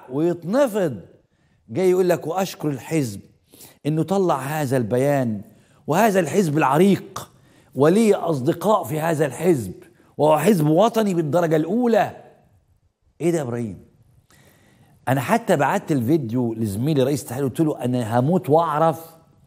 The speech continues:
سؤالين، سؤالين في مصر، عايز أعرف حاجتين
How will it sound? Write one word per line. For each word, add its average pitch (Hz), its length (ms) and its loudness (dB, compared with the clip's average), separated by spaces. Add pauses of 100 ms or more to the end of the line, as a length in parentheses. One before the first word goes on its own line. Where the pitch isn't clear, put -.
(340)
سؤالين، 185 840 2 (1300)
سؤالين 196 580 4
في 175 80 0
مصر، 202 500 0 (480)
عايز 202 280 2
أعرف 220 360 2
حاجتين 226 680 0